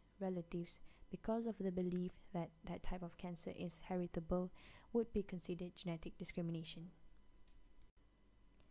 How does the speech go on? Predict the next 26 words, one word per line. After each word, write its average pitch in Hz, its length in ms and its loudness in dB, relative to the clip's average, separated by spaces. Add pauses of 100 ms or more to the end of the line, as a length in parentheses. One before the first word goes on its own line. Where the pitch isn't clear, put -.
(680)
So - 260 0
why 220 460 2
is 220 360 0
genetic 202 460 0
discrimination 180 840 0
an 175 220 0
issue? 175 360 -2 (1160)
Individuals 208 800 2
at 185 200 2
risk 185 320 2
for 180 140 4
genetic 175 500 0
discrimination 180 960 2
might 202 320 0
encounter 185 520 0
genetic 175 520 0
discrimination 160 720 -2 (400)
in 180 140 2
the 165 60 0
course 175 340 4
of 165 160 -4
dealing 180 360 2
with 170 120 -2 (120)
any 196 240 2
social 175 400 0
institution 175 720 -2